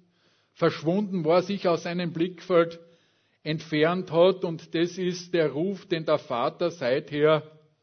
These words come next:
täglich ruft, immer wieder ruft, heute ruft:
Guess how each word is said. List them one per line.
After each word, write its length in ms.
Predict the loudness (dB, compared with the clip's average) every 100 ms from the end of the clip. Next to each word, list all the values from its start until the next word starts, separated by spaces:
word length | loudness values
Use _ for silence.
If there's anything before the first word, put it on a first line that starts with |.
| _ _ _ _ _ _ _ _ _ _ _ _ _ _ -6
täglich 520 | -2 -2 0 -2 0
ruft, 360 | 0 0 -2 -16 -20 _ _ _ _ _ _ _ _ _ _
immer 300 | 0 4 4
wieder 200 | 4 2
ruft, 480 | 2 0 0 -6 -2
heute 340 | 0 0 -2
ruft: 460 | -2 0 -2 -4 -18